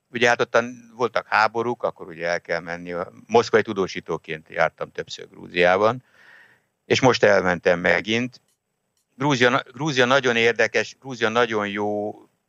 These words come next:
pofa élni, de, de azért, ö, hogy mondjam, beletemetkezni a grúziai politikába azért az, az olyan, mint, mint beletemetkezni a magyarországi politikába. Szóval, hát, ö,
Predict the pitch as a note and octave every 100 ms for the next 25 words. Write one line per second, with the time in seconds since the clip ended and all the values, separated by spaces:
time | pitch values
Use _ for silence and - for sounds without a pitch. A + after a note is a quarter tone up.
0 | _ - F#2+ G2+ G#2 G2+ G#2 G#2+ G2+ G2
1 | - _ _ _ _ _ A#2+ A2+ A#2 A2+
2 | A#2 G#2+ G#2+ F#2+ G#2 G2 F2+ F2+ F2+ F#2
3 | _ _ _ _ - A#2+ B2+ A2+ A2+ G#2
4 | G2 - G2+ F#2 G2 G2 F2+ F2 G2 G#2
5 | G2+ F#2+ F2+ E2+ G#2 F#2+ F2 F#2 G2 F2+
6 | F2+ F#2 F2+ F#2 F2+ F2+ G2+ G2+ F2+ E2+
7 | F2 - F2+ E2 F#2+ E2+ - E2 D2+ -
8 | D2+ D#2 D#2+ E2 E2+ E2+ E2+ D2+ D#2+ -
9 | D#2+ E2+ - - - - - - G1+ -
10 | - _ -